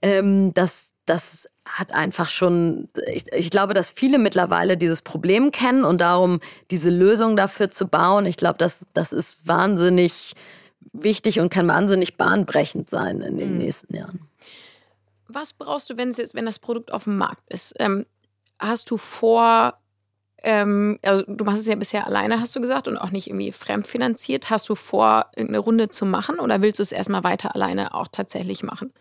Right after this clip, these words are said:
Speaker 1: Hm. Ähm, also m-,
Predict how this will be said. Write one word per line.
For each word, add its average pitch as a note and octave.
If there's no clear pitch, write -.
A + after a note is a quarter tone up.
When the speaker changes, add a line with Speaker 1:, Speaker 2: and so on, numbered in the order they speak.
Speaker 1:
Hm. E3+
Ähm, F#3+
also -
m-, F3+